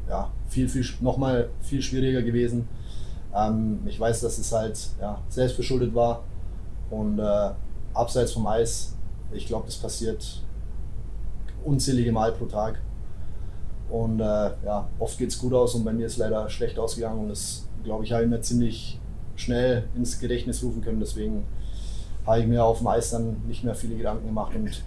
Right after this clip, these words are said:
ich glaub, ein Jahr zwischen Unfall und erstem richtigen Eistraining ist dann doch so viel Zeit, dass man, ja,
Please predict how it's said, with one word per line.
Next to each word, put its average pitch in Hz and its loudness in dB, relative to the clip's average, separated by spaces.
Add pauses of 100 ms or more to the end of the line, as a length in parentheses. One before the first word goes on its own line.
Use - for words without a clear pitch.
(140)
ich - -6
glaub, 110 0
ein 117 2
Jahr 120 6
zwischen 120 2
Unfall 123 4
und 113 0 (180)
erstem 117 0
richtigen 117 0
Eistraining 110 0
ist 101 -4
dann 104 0
doch 104 -2
so - -2
viel 113 0
Zeit, - 2
dass 104 0
man, 98 -2 (760)
ja, - -2